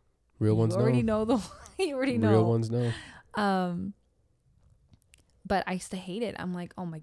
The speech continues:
Speaker 2: gosh, like, why would you guys, like, discipline us with, like, wrath and all of that?" And, um, I don't know, just, like, and I know, like, now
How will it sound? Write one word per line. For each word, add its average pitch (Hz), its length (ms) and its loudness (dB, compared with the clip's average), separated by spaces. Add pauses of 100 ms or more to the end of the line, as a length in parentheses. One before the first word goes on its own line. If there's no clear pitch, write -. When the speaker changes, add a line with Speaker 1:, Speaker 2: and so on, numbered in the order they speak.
Speaker 2:
gosh, 190 580 -6
like, 165 320 -10 (400)
why 180 200 -6
would 180 240 -6
you 180 100 -10
guys, 175 400 -8
like, - 320 -14 (540)
discipline 214 520 -8
us 208 320 -8
with, 170 180 -10
like, 165 240 -8
wrath 214 760 -8
and 170 160 -10 (100)
all 214 180 -8
of 226 80 -6
that?" 202 500 -8 (480)
And, 165 600 -6 (100)
um, 165 460 -8 (1300)
I 214 100 -4
don't 196 100 -2
know, 170 240 -4
just, 196 200 -10
like, 185 340 -6 (180)
and 202 120 -2
I 208 60 0
know, 226 360 2
like, 220 300 -4
now 180 600 -8